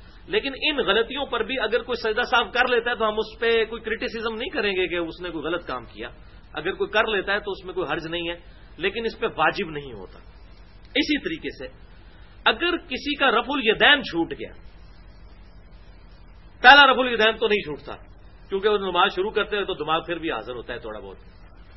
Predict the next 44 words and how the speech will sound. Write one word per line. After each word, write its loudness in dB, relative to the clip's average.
کیونکہ -8
نیت -2
کو 0
حاضر -2
کرنا -6
تو -6
ضروری -4
ہے -6
ذہن -4
میں۔ -8
بیچ 4
میں 2
کسی -6
کا 4
رفع 0
الیدین 0
چھوٹ -4
گیا، -2
رکوع -6
میں -6
جاتے -2
وقت -8
یا -2
رکوع -10
سے -10
اٹھتے -8
وقت، -12
یا 6
چار 8
رکعتوں 0
والی 0
نماز 2
تھی، -8
دو -2
رکعت -4
میں -6
اٹھنے -4
کے -4
بعد 2
رفع -6
الیدین -6
کرنا -8
بھول -10
گیا، -8